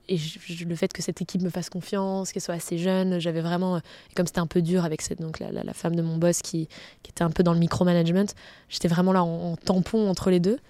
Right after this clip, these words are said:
Et ça, ça m'a un peu donné un peu, un peu du sens aussi. J'avais vraiment envie de défendre mon équipe, de les protéger, euh, qu'ils soient pas trop sous pression. Euh, euh, parce que c'était aussi dur, hein. Il y avait des gens qui pleuraient, il y avait des gens, euh...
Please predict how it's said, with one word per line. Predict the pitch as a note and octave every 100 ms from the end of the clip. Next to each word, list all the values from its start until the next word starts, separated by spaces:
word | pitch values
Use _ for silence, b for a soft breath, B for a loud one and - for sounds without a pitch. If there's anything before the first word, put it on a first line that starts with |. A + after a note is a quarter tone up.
| b b
Et | E3+
ça, | - F#3+
ça | -
m'a | E3
un | D#3+
peu | D#3+
donné | E3+ E3+ F3
un | E3 D#3+
peu, | F3
un | E3
peu | -
du | D#3+
sens | D#3 F3+ G3
aussi. | F3+ F#3
J'avais | E3+ D#3+
vraiment | E3 E3+
envie | E3
de | D#3
défendre | E3+ - E3
mon | D#3
équipe, | D#3 - F3+ F3+ F3
de |
les | E3
protéger, | - E3+ - E3 D#3+ F3+ F3+ F3+ E3
euh, | D3+ - B B B B E3+
qu'ils | - -
soient | F3
pas | E3+
trop | - E3+
sous | -
pression. | - - F#3+
Euh, | F#3 F#3 F3+ F3 D3+ D3+ D3+ - b b b b -
euh, | E3
parce | D#3 -
que | E3+
c'était | -
aussi | E3 -
dur, | E3+ A3
hein. | F#3
Il |
y | E3
avait | D#3
des |
gens | D#3 D#3+
qui | -
pleuraient, | - D#3+ E3+ F#3 F#3
il | F3+
y |
avait | D#3+
des | D#3
gens, | D#3 D#3+ E3 D#3
euh... | D3+